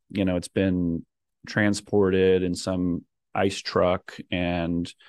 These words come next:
it has this, like, thick, almost grainy texture. And that's not hummus, at least in that part of the world. I guess it's our <laughs> American version of hummus, but it's just not the same and not as enjoyable.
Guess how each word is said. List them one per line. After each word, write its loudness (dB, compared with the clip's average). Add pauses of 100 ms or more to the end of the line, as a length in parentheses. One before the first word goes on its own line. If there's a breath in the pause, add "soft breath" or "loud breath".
(260 soft breath)
it -4
has 0
this, 0
like, -2
thick, -4
almost -4
grainy -2
texture. -2
And -2
that's -2
not -2
hummus, -10
at 2
least 2 (300)
in 0
that 0
part -2
of -8
the -8
world. -6 (320 loud breath)
I 0
guess 2
it's -4
our 2
<laughs> -2
American -2
version -2
of -4 (140)
hummus, -6
but -2 (280 loud breath)
it's 2
just 2
not 4
the 2
same 4
and 2
not 2
as -2
enjoyable. 0